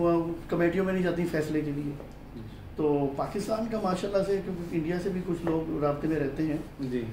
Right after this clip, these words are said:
Speaker 1: वो they always admire पाकिस्तानी pigeons and पाकिस्तानी प्लेयर्स।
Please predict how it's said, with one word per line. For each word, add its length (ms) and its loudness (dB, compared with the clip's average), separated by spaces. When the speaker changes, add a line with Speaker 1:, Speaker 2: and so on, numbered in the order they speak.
Speaker 1:
वो 240 0
they 200 6
always 340 4
admire 440 2
पाकिस्तानी 760 0
pigeons 260 0
and 560 -2
पाकिस्तानी 460 0
प्लेयर्स। 500 0